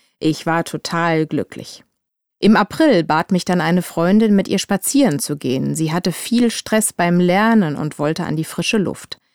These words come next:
Dafür suchte sie Gesellschaft. Ich schlug ihr vor, zu laufen, statt spazieren zu gehen, damit sie den Stress besser abbauen konnte. Sie war sofort einverstanden. Im nächsten Monat begannen wir, zweimal pro Woche zu joggen.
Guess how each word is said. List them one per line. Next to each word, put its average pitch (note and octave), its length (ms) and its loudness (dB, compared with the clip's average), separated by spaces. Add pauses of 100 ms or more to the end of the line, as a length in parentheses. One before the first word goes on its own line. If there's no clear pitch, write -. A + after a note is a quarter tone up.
(360)
Dafür F#3 380 2
suchte A#3+ 320 0
sie A3+ 160 2
Gesellschaft. - 800 -2 (180)
Ich - 220 -4
schlug A#3 220 0
ihr B3 120 2
vor, B3+ 320 0
zu - 180 -2
laufen, G3 520 2
statt - 300 -8
spazieren D3+ 480 -4
zu D#3 160 -6
gehen, F#3 300 0
damit F3+ 260 0
sie E3 100 -2
den D#3 160 0
Stress - 400 -4
besser - 360 -4
abbauen C#3+ 500 -4
konnte. D#3 400 -8 (440)
Sie F3+ 220 2
war A3 140 4
sofort A#3+ 320 0
einverstanden. D3 840 -4
Im D#3 120 2
nächsten G#3+ 380 2
Monat G#3 400 2
begannen F3+ 500 2
wir, D3 140 -4
zweimal F#3+ 440 0
pro - 220 -6
Woche D3 240 -4
zu B3 140 -2
joggen. D#3 420 -4